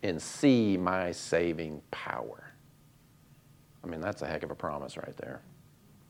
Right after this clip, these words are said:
"Long life. With long life, I will satisfy you." You know, go, go back over this.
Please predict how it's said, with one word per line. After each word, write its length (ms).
"Long 680
life. 240
With 140
long 680
life, 400
I 60
will 140
satisfy 600
you." 140
You 80
know, 100
go, 200
go 240
back 280
over 220
this. 460